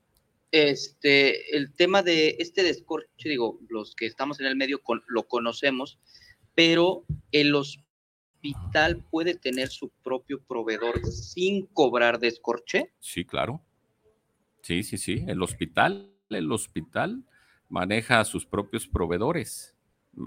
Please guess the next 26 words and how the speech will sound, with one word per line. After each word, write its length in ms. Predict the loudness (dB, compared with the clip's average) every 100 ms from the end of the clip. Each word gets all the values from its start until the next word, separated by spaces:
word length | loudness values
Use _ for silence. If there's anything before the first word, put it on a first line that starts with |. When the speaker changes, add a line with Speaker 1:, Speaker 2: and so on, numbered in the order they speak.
| -2
Speaker 2:
El 180 | 0
hospital 480 | 0 -4 -8 -4 -2
maneja 420 | -2 -4 -4 -4 -4
sus 260 | -6 -10
propios 560 | -8 -8 -6 -6 -6 -6
equipos. 680 | -6 -6 -6 -10 -12 -18 -20 _ _ _ _ _ _
Entonces, 580 | -12 -6 -4 -2 -2 -4
cuando 800 | 0 2 2 2 2 2 2 2
el 120 | 0
hospital 640 | -4 -6 -8 0 0 0
provee 280 | -4 -4 -4
toda 460 | -2 -2 0 0 -2
esta 220 | -2 -8
situación, 680 | -12 -8 -8 -4 -2 -4 -6
no 320 | -6 -2 0
lleva 380 | 0 0 2 0
descorche. 580 | -4 -8 -12 -12 -14 -20 _ _ _ _ _ _
Entonces, 520 | -14 -6 -4 -4 -8 -10 -20 -20 -20 _
es 240 | -2 4
algo 480 | 6 6 4 0 0 _ _
que, 920 | -6 -2 0 0 -2 -4 -6 -8 -12 -10
que 140 | -4
yo 120 | -2
no 100 | 0
logro 220 | 0 0 -2
entender, 600 | -2 -2 -2 2 0